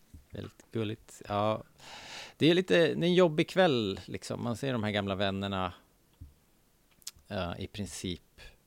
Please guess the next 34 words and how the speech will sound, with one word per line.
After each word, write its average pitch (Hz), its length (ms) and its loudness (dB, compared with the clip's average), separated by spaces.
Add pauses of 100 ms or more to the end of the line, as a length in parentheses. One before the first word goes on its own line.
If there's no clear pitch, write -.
(600)
en 98 120 -10
uppgiven 98 580 -6
Indy, 90 380 -10
liksom, 92 540 -12
som 90 300 -12
ändå 87 440 -8
gör 87 240 -4
en 85 120 -6
sån 87 200 -10
sorts - 160 -10
intervention 90 800 -6
där 82 160 -6
och - 160 -10
tar 95 360 4 (100)
antikviteran 87 800 -10 (360)
med 92 140 -8
löftet 92 420 -6
att 85 100 -8
han 87 160 -6
ska 76 260 -4 (240)
förstöra 82 540 -10
den. 92 100 -10
Och 98 120 -4
det 95 60 -4
var 95 100 -2
ju 95 60 0
det 92 100 -2
där 92 280 2
då 82 120 -4
som, - 160 -10 (1000)
som 107 240 -2
Indy 85 600 -2 (160)
snappade 98 520 -2
upp, 110 300 -6